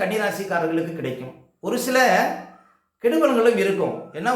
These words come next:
ஒரு கிரகம் எப்போதும் நன்மையும் செய்யாது, ஒரு கிரகம் எப்போதும் கெடுபலங்களையும் செய்யாது.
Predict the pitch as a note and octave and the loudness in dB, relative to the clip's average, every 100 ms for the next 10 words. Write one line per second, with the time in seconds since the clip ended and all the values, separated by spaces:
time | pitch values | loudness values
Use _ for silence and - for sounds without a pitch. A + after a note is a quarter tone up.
0 | G#3+ F#3+ G3+ A#3 B3+ A#3 F#3+ A3 A3+ A#3+ | 2 2 0 0 2 2 2 2 4 4
1 | G3 A3 A#3+ - G3+ G3 G3 A#3 F#3+ F3 | 2 0 0 0 -2 0 2 2 2 -2
2 | E3+ G3+ G#3 F3 F#3 F#3 A3+ A3+ G3 G#3 | -2 -2 -2 -4 -2 -2 -2 -4 -2 -2
3 | F#3+ F#3+ F#3 E3+ C#3+ C3+ | 0 0 -2 -2 0 0